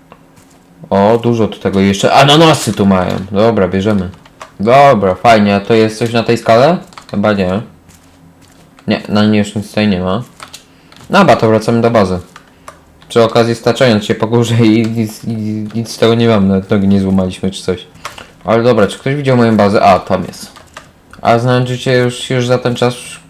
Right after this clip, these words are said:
kroki mi zja-, po-, zjadły wszystkie plony. Ja już do tego jestem przyzwyczajony. Tak samo jak... o, już słyszę nawet kroki. Patrzcie, patrzcie, jest tam, jest tam.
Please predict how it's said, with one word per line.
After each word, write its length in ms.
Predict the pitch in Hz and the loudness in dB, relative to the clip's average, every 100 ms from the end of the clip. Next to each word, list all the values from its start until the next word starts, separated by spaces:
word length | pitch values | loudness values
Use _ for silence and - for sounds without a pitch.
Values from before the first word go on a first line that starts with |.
| - | -8
kroki 340 | - 127 - | -2 0 0
mi 280 | 117 117 113 | 0 0 -2
zja-, 260 | 113 113 - | 0 -2 2
po-, 280 | 117 113 107 | 0 0 2
zjadły 320 | 113 113 113 | 2 2 -2
wszystkie 280 | - - 117 | -6 -6 -2
plony. 360 | 113 95 98 101 - - - _ | 0 0 -2 -6 -20 -20 -20 _
Ja 200 | 117 113 | 2 2
już 100 | 107 | 2
do 80 | 104 | -2
tego 180 | 104 101 | 0 0
jestem 220 | 95 101 | 0 -6
przyzwyczajony. 720 | - 98 95 95 92 92 90 - - - - - _ | -4 -4 -2 0 0 -2 -6 -12 -18 -18 -18 -20 _
Tak 180 | 120 - | -2 0
samo 240 | 131 127 | 0 2
jak... 100 | 127 123 - - | 0 0 -6 0
o, 220 | 123 120 | 4 4
już 160 | 117 | 2
słyszę 240 | - 107 104 | -2 -2 0
nawet 280 | 101 98 - | 0 -2 -4
kroki. 240 | 101 - - | -8 -2 2
Patrzcie, 320 | 117 - - | 2 2 0
patrzcie, 360 | 139 143 - | 2 2 2
jest 240 | 135 143 - | 4 4 4
tam, 160 | 95 | 2
jest 200 | 117 117 | 2 2
tam. 160 | 110 | 0